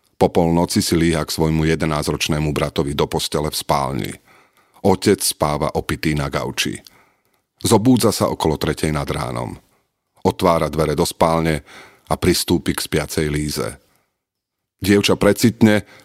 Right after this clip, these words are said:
až keď tam dole vo svojom vnútri pocíti čiesi prsty a potom jazyk. Je dezorientovaná,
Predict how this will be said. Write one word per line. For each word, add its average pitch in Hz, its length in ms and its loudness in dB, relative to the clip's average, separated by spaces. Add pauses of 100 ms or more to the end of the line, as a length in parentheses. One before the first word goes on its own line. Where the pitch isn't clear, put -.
až - 160 0
keď - 120 -2 (120)
tam 80 100 2
dole 90 460 4
vo 85 80 0
svojom 80 400 0
vnútri 90 420 2
pocíti 85 460 -2
čiesi - 400 -4
prsty 82 420 -2
a 78 80 -2
potom 80 300 -4
jazyk. 78 560 -6 (760)
Je 85 80 2
dezorientovaná, 69 960 -4